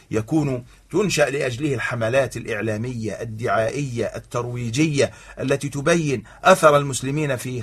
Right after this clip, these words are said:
كافة العلوم. أيضًا نشير ونلفت النظر إلى أن هناك فرق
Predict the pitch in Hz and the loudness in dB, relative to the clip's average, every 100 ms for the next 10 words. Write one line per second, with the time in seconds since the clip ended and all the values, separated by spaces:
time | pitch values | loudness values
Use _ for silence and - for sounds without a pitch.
0 | - 151 165 175 - 147 143 127 135 151 | 0 6 8 6 2 -4 -4 -4 0 2
1 | 185 - - - - 269 247 262 - - | 2 0 -14 -2 2 4 6 6 4 -6
2 | - - 156 170 269 240 214 175 214 - | -20 -2 2 4 4 6 6 8 6 4
3 | 175 160 160 170 127 - - - - 147 | 2 4 6 6 6 2 -6 -16 -4 4
4 | 147 160 170 160 151 151 - - 160 180 | 6 6 4 6 4 2 -6 -2 2 2
5 | 165 - 151 - - | 2 2 2 2 -10